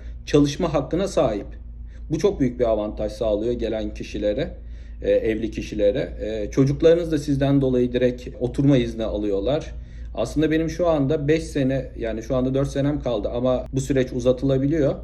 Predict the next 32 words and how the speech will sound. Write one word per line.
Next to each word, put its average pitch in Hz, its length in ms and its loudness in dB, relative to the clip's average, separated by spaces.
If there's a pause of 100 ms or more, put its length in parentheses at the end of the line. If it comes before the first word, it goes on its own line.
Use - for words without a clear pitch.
(280)
Hem 180 180 2
çalışma 175 440 2
iznim 165 460 0
var 139 180 0 (100)
Amerika'da 120 720 0 (320)
hem 160 260 2
de 185 200 2
oturma 165 400 2
iznim 131 420 2
var. 104 180 -8 (100)
Bu 143 60 -2
çok 170 220 0
büyük 139 180 2
bir 147 60 2
avantaj 139 520 2
sağlıyor 104 520 -2
bana. 147 300 -2 (320)
Ama 135 300 2
bireysel 123 400 2
olarak 139 480 2
bununla 165 280 4
ilgilenecek 139 680 2
arkadaşların 135 920 0 (480)
bence 147 640 2
hani 113 200 -4
güvendikleri 147 640 4
birinden 143 460 2
profesyonel 156 560 0
yardım 151 380 2
almalarında 139 600 2
fayda 135 380 2
var. 104 200 -4